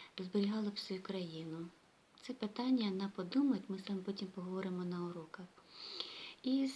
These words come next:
е, квітня по червень сорокового року відбувається окупація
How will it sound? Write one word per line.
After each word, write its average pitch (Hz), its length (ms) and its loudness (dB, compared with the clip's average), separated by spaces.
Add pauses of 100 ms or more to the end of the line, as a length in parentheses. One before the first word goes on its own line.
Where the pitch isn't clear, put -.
(140)
е, 220 360 2 (120)
квітня 208 720 4 (140)
по 233 100 0
червень 196 680 2 (260)
сорокового 233 640 0
року 233 340 0
відбувається 202 840 0
окупація 185 960 -4